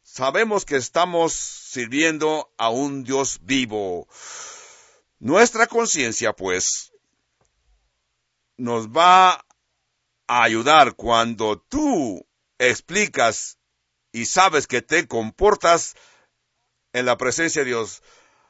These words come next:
Pablo el apóstol en Hechos veintitrés uno dice, "Yo con toda buena conciencia he vivido delante de Dios hasta el día de hoy".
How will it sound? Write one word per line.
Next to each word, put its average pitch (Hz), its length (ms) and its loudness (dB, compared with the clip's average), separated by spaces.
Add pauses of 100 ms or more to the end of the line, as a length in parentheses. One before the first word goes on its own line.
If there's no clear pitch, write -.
(540)
Pablo 208 500 2
el 175 80 0
apóstol 156 880 0
en 131 180 -2
Hechos 160 320 0
veintitrés 127 640 -2
uno 156 220 -2
dice, 117 640 -4 (300)
"Yo 175 420 0
con 151 320 -4
toda 196 340 0
buena 165 420 -2
conciencia 185 880 -2
he 180 40 0
vivido 160 360 -4
delante 139 360 -4
de 117 120 -6
Dios 185 460 -2
hasta 117 500 0
el 110 140 -8
día 135 400 -2 (360)
de 107 400 -6
hoy". 107 540 0